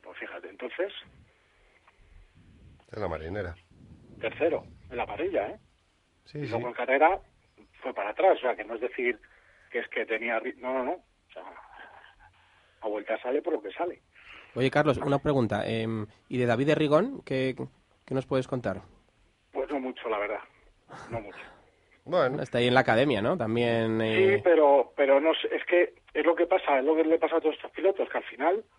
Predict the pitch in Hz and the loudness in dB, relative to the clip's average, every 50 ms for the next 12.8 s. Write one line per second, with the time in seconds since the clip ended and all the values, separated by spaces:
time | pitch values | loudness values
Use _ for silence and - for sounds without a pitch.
0 | _ _ - _ _ _ _ _ _ _ - 110 110 110 - 120 120 - 127 - | _ _ -20 _ _ _ _ _ _ _ -12 -10 -10 -8 -8 -8 -6 -4 -2 2
1 | 120 127 131 - 160 160 147 - 151 131 143 147 156 160 170 190 190 - 196 214 | 2 2 2 2 0 -2 0 0 0 2 2 2 2 4 4 4 4 4 4 0
2 | 269 - _ _ _ _ _ _ _ _ _ _ _ _ _ _ _ - - _ | 0 -2 _ _ _ _ _ _ _ _ _ _ _ _ _ _ _ -20 -20 _
3 | _ _ - - - 139 123 123 139 151 147 - 151 156 156 151 143 - - 147 | _ _ -8 -4 -2 0 4 6 6 6 6 6 8 8 8 8 6 6 4 4
4 | 160 190 202 151 - 139 127 127 120 123 120 120 110 - - 110 107 - - 123 | 4 4 2 0 0 2 4 4 4 4 4 4 2 2 4 4 4 4 4 0
5 | 135 131 127 131 135 147 175 208 - - _ - - - - 143 - - _ _ | 0 4 6 8 10 10 8 8 6 2 _ -4 -2 2 2 2 2 0 _ _
6 | _ _ - - - 127 123 117 104 104 113 120 127 139 - - 143 - - 117 | _ _ -6 -6 -4 -2 0 0 2 4 4 6 6 6 4 4 2 2 4 4
7 | 113 107 107 127 147 151 113 - - - - - - - - - - - - _ | 4 4 4 4 6 6 4 4 0 -8 -20 -20 -20 -20 -20 -20 -20 -20 -16 _
8 | - - - - 117 113 117 117 117 113 113 113 117 113 113 120 - - 147 139 | -8 -6 0 2 2 2 2 0 -6 -8 -10 -10 -12 -12 -10 -8 -2 0 0 2
9 | 143 147 147 147 - 151 147 147 143 135 123 143 160 151 143 135 - - 131 127 | 4 4 6 6 6 4 6 6 6 8 8 8 8 8 6 4 2 0 0 4
10 | 131 131 127 131 127 143 147 143 156 226 - - _ _ _ _ _ _ _ _ | 4 4 6 6 8 8 8 8 6 2 0 -4 _ _ _ _ _ _ _ _
11 | _ _ _ _ _ _ _ _ _ _ _ - - - - - - 90 85 85 | _ _ _ _ _ _ _ _ _ _ _ -12 -12 -10 -10 -10 -10 -10 -8 -10
12 | 85 82 - - - 78 - - - 82 85 123 127 143 - | -10 -12 -12 -14 -14 -14 -16 -16 -16 -6 -4 -2 -2 -2 -4